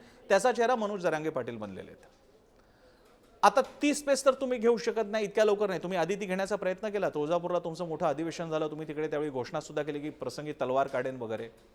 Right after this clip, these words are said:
पण ती वेळ गेली. आता ती स्पेस तशी तर सध्या तरी नाही आहे. मग आता दुसरी स्पेस, मी पुन्हा सांगतोय, हे हायपोथेसिस आहेत, कारण मी म्हण-, म्हणालो तसं,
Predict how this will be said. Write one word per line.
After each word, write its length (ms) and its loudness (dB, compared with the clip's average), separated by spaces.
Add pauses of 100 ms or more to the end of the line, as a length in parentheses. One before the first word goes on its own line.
(320)
पण 80 -6
ती 120 -4
वेळ 160 6
गेली. 280 2
आता 180 -2
ती 200 -4
स्पेस 340 -2
तशी 180 -4
तर 120 -8
सध्या 300 2
तरी 200 -2
नाही 160 -8
आहे. 200 -16 (580)
मग 140 4
आता 160 10
दुसरी 320 0
स्पेस, 440 2 (920)
मी 120 0
पुन्हा 240 4
सांगतोय, 320 0
हे 320 2 (320)
हायपोथेसिस 680 -6
आहेत, 280 0
कारण 140 -2 (420)
मी 140 -6
म्हण-, 260 0
म्हणालो 360 4
तसं, 200 0